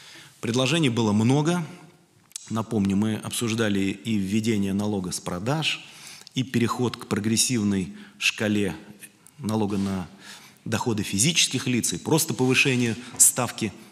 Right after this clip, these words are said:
а, этого налога, а, и вплоть до отмены всех налоговых льгот, включая льготы по Н Д С на авиаперевозки, на продукты, на детские товары. Но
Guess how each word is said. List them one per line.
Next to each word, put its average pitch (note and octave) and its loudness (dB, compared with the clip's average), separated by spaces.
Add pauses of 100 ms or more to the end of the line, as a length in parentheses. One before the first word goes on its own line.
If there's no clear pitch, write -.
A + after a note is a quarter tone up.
(120)
а, - -10
этого G#2 -4
налога, G#2+ 0 (600)
а, - -12 (100)
и C3 2 (300)
вплоть B2+ 0
до A2+ 2
отмены A#2+ 0
всех - 0
налоговых G2+ -4
льгот, A2+ -4
включая G#2+ -4 (300)
льготы G#2+ -2
по G2+ -4
Н A2 0
Д G#2 0
С - -4 (220)
на G2 -4
авиаперевозки, B2 2
на F#2+ -4
продукты, A2 0
на G2 -2
детские B2+ 2
товары. A2+ 0 (840)
Но B2 0